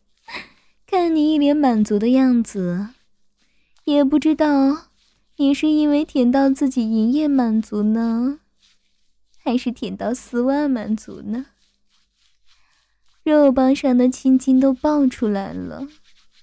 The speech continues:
看来快要到被寸指的极限了呢。我这就帮你解开好不好？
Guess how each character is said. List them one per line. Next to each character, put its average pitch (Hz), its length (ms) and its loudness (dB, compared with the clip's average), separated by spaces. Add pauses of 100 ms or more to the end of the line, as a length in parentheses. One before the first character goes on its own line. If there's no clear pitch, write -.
(800)
看 330 340 -2
来 285 500 2 (420)
快 285 240 0
要 262 180 2
到 262 200 0
被 247 200 -2
寸 269 320 -2
指 214 160 -4
的 185 100 -6
极 196 240 -10
限 339 320 -12
了 226 140 -8
呢。 175 240 -16 (2250)
我 294 460 2 (400)
这 277 140 0
就 262 140 2
帮 262 240 2
你 262 120 4
解 208 260 -6
开 247 240 -4
好 294 200 -6
不 233 160 -8
好？ 220 360 -10